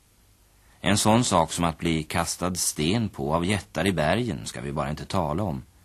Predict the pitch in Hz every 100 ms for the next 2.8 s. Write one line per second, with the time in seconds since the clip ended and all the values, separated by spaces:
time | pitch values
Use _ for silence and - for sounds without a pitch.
0 | _ _ _ _ - 90 98 - 98 -
1 | 123 78 78 110 80 78 76 - 82 80
2 | 80 80 92 78 78 101 82